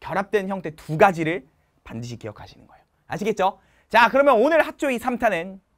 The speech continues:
여기서 마무리하도록 하고요. 우리 삼 탄이 마지막입니다. 이 삼 탄까지 해서 일, 이, 삼 탄을 다 정리 잘 해두신 다음에 시험 보기 전에 한번 다시 한번 훑고서, 어, 이제 시험장 들어가셔서 나오시면 아름답게 맞춰주시면 되는 거예요.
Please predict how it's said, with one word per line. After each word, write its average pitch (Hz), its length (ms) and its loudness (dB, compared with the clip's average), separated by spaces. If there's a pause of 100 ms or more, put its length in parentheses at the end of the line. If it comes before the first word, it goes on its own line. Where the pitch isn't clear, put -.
여기서 190 380 6
마무리하도록 143 500 -4
하고요. 170 360 0 (220)
우리 113 160 -10
삼 269 260 -8
탄이 285 220 -2
마지막입니다. 185 720 0 (280)
이 135 80 -10
삼 180 180 -12
탄까지 180 340 -4
해서 175 320 2 (200)
일, 214 180 -10
이, 233 60 -6
삼 214 160 -6
탄을 180 200 -8
다 196 300 -4
정리 156 420 -10
잘 156 280 -2
해두신 156 340 -10
다음에 156 420 -4 (300)
시험 147 300 -10
보기 120 200 -8
전에 110 340 -8 (300)
한번 127 300 -10
다시 113 200 -14
한번 113 200 -8
훑고서, 170 600 -6 (240)
어, - 140 -18
이제 92 140 -14
시험장 120 300 -8
들어가셔서 131 680 0 (240)
나오시면 131 680 -8 (260)
아름답게 196 540 -6
맞춰주시면 104 540 -16
되는 - 180 -20
거예요. - 160 -20